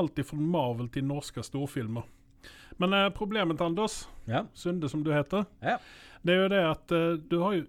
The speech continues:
Speaker 1: utelukkende bare statistroller. Så du er jo bare i bakgrunnen. Men man ser deg jo overalt i alle typer filmer.
Speaker 2: Ja.
Speaker 1: Og sånn får du den, har du fått den giggen, egentlig?
Speaker 2: Nei, det, hei forresten, og
Speaker 1: <laughs> Ja,
Speaker 2: ja,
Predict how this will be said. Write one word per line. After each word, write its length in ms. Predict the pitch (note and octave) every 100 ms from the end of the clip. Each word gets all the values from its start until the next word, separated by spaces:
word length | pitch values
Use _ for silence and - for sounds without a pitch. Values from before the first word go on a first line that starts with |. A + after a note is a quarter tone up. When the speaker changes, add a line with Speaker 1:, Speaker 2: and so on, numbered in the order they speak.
| -
Speaker 1:
utelukkende 720 | G#3 - D3+ A#2 - B2+ C3 C#3
bare 160 | F3+
statistroller. 1000 | - - - - D3+ - C3 B2 B2+ A#3 - - - - - -
Så 140 | G3
du 120 | G3+
er 240 | G3 F#3 A#2
jo 100 | B2
bare 260 | F3 E3
i 20 | B2
bakgrunnen. 680 | A#2+ D#3 - C#3+ A2 E3+ - - _ - -
Men 120 | F3+
man 120 | F#3
ser 220 | F3 F#3 G#2+
deg 140 | A#2+
jo 100 | C3 -
overalt 440 | A#2+ B2+ C#3+ -
i 80 | E3+ - -
alle 280 | F#3 E3 G#2
typer 300 | D3 D3 A2+
filmer. 300 | D3+ D#3+ - - _ -
Speaker 2:
Ja. 140 | B3+ - - - - -
Speaker 1:
Og 80 | G3+
sånn 140 | A3
får 220 | - F#3
du 60 | E3
den, 420 | F3 B2 G2+ B2+ C#3+
har 140 | D#3+
du 80 | D#3+
fått 220 | - -
den 180 | D3 G#2+
giggen, 320 | A2+ A2 A2
egentlig? 440 | A2+ G#2+ A2+ E3 F#3 - - - - - - - - -
Speaker 2:
Nei, 220 | C3 B2+ C#3
det, 360 | C3 A#2+ A2+ G2 F2
hei 260 | D3+ F3+ G#3+
forresten, 480 | G3 F#3 - G#3+ G#3
og 680 | F3 D#3 D3+ D3 D3 C#3+ C3 A#2
Speaker 1:
<laughs> 180 | - -
Ja, 80 | D3+
Speaker 2:
ja, 180 | E3+